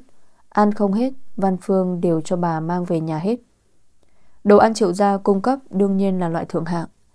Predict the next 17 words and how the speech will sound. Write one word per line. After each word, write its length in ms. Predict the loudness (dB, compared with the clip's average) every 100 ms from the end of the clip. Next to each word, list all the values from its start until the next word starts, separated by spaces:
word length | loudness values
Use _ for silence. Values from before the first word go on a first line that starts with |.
| -20 -20 -6 2
Nhà 260 | 4 4
Lý 160 | 4 0
Tẩu 260 | 2 2
hầu 220 | 2 0 0
như 260 | 2 2
không 260 | 2 -2 0
cần 280 | -2 0 0
mua 140 | 2
đồ 120 | 2
ăn, 260 | 2 0 -4 -8 _ _ _ 2
ăn 200 | 4 4
không 180 | 2
hết 300 | 2 -2 -2
đem 260 | 0 0 0
cho 140 | -2
họ 140 | -2 -2
hàng, 300 | -2 -2